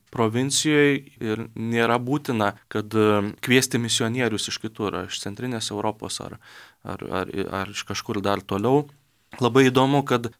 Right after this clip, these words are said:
na, vat, ne tik brolių skaičius, bet ir brolių, sakytume, profesijos buvo, na, tokios irgi įdomios. Buvo broliai, aišku, teologai, pamokslininkai, filosofai,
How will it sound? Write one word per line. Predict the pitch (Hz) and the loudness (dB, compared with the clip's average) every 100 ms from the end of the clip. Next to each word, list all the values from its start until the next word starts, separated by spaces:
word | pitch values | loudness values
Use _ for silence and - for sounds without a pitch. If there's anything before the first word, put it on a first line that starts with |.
| 131 | -2
na, | 127 | 2
vat, | 131 131 139 | 2 0 -2
ne | 131 135 | 2 2
tik | 156 139 | 2 2
brolių | 139 143 143 139 | 6 6 6 4
skaičius, | - 165 175 - 120 120 | 4 4 4 2 0 0
bet | 123 - | 0 0
ir | 123 | -2
brolių, | 120 127 139 143 135 131 127 120 131 - - | 0 2 4 6 6 6 4 -2 -10 -16 -14
sakytume, | - 120 - 135 123 123 120 | -6 -6 -4 -2 2 2 2
profesijos | - 123 - 165 180 147 113 98 - | 4 4 4 2 4 2 2 2 -2
buvo, | 113 107 110 104 - - - _ | -2 2 4 2 -2 -20 -20 _
na, | 107 104 104 | -12 -10 -10
tokios | - 107 110 104 - - | -10 -8 -6 -4 -2 -2
irgi | 82 110 110 | -6 -6 -4
įdomios. | 110 160 196 147 | 2 2 2 -2
Buvo | 117 110 107 107 101 - - | -4 -2 0 0 -4 -12 -14
broliai, | 101 101 101 101 - | -8 -6 -4 -6 -8
aišku, | - 98 - 110 | -8 -8 -6 -6
teologai, | - 113 131 185 185 135 107 | -4 -2 2 2 2 -2 -4
pamokslininkai, | - 95 120 160 - 139 131 123 113 | -6 -6 -4 -4 -4 -4 -6 -6 -10
filosofai, | - 107 107 - 151 156 143 | -8 -6 -4 0 0 2 2